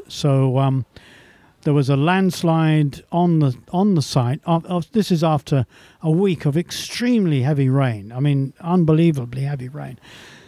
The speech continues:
Uh, part of it collapsed and it, uh, buried a building on the other side of, uh, um, Conduit, Conduit Road, yeah. And then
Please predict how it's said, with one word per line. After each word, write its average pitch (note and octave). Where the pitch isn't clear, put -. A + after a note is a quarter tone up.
Uh, D3
part A3+
of E3+
it E3
collapsed F3
and D3
it, D3+
uh, C3
buried D#3
a C#3+
building D#3+
on C3+
the C3
other F3
side C#3+
of, B2
uh, A#2
um, A2+
Conduit, D3+
Conduit F3
Road, G3+
yeah. G#3+
And D3+
then D#3+